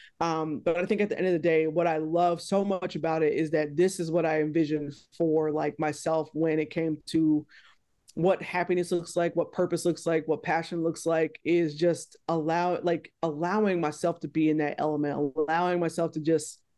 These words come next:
not necessarily think about whatever is, you know, anything else, just, "Hey, we're here right now in this moment. We're talking sports, and we're talking something that I know and that I feel like I'm knowledgeable on, and I'm doing with other people who they also know the sport and they're knowledgeable too."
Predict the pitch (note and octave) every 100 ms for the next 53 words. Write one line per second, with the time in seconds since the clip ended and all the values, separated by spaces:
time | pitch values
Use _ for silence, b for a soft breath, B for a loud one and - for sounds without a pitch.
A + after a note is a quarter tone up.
0 | _ - A#3+ A3 F#3 D#3 E3+ D#3+ D#3 D#3
1 | D#3 E3+ F#3 E3+ E3 D#3+ D3 - F3 D#3
2 | - G3+ F#3 E3 D#3+ D3+ D3 D#3+ - -
3 | E3 D3 E3+ E3+ - F#3+ F#3 E3+ F3 G3+
4 | F#3+ F#3 F3+ F3 F3 E3 E3 D#3+ - B
5 | - F#3+ F#3+ F3+ E3+ - E3+ D#3+ - -
6 | E3+ E3+ F3+ F3 D#3+ E3+ E3 D#3+ D3+ C#3+
7 | D#3 A3+ A3+ F3 E3 - b b - F#3+
8 | F3+ F#3 F#3 F3+ E3 D#3+ F3 F#3 E3+ D#3+
9 | D#3+ D3+ E3 E3+ D#3 F3 E3 - - E3
10 | F3 E3+ E3 E3+ D#3+ D3+ E3+ F3 E3+ E3
11 | D3+ D3 - D#3+ - D3+ D#3 D#3+ B2+ C#3+
12 | - - - -